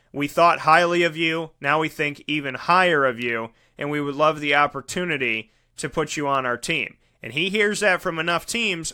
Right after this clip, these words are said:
all of a sudden, it is a game changer. And that's what people need to understand and need to know, is that right now,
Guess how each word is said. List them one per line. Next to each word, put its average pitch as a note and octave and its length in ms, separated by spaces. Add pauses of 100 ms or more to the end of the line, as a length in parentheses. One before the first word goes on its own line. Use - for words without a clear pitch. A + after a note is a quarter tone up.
all C3+ 180
of D#3+ 60
a E3+ 40
sudden, F3+ 480 (300)
it C#3 140
is C#3 200
a C#3 180
game D#3 600 (360)
changer. F3+ 720 (600)
And C#3+ 140
that's G3 200
what G3+ 100
people F#3+ 280
need E3 160
to D#3 80
understand D3 480
and C3+ 60
need C3+ 160
to - 80
know, D#3 340 (360)
is D3 220
that D#3 320 (440)
right F3 420
now, F#3+ 600